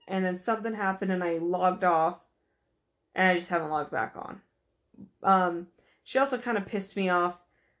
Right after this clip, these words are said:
because she talked about, "Your hairdressers are lying to you. They're paid to lie to you, and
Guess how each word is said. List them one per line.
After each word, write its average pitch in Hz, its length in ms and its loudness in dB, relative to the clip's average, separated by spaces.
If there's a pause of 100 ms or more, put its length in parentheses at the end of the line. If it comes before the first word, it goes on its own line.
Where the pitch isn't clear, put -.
(160)
because 190 420 0
she 190 380 -2
talked 180 300 -4
about, 175 440 2
"Your 208 200 -2
hairdressers 202 680 -2
are 170 100 0
lying 185 440 0
to - 160 -12
you. 170 360 -8 (540)
They're 220 220 4
paid 208 340 2
to 196 100 -6
lie 185 240 4
to 175 80 -4
you, 160 240 -2
and 180 200 -6